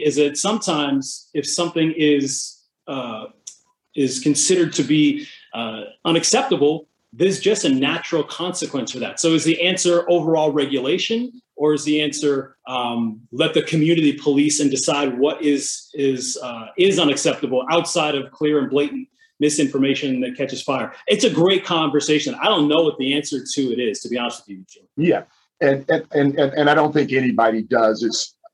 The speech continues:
Speaker 2: hopefully, you know, through the conversation, I'm gonna touch upon some of, some of that. Um, the news media, I know,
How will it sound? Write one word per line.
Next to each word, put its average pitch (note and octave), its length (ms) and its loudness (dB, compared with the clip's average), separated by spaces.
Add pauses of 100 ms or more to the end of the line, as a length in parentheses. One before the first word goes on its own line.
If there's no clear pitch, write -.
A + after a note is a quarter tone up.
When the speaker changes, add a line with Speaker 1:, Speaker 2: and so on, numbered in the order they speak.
(300)
Speaker 2:
hopefully, A#2+ 560 2 (180)
you B2 140 0
know, A#2+ 120 0
through A#2+ 200 -2
the A2 80 -2
conversation, A#2+ 600 0
I'm C3+ 60 0
gonna B2 180 0
touch D#3 260 -2
upon A2+ 460 0 (400)
some E3 300 2
of, - 160 -4
some E3 260 0
of A2 120 -4
that. G2+ 280 0 (360)
Um, C3+ 480 2 (1600)
the D#3+ 120 -2
news F#3+ 440 2
media, D3+ 360 4
I C3+ 140 4
know, B2+ 540 2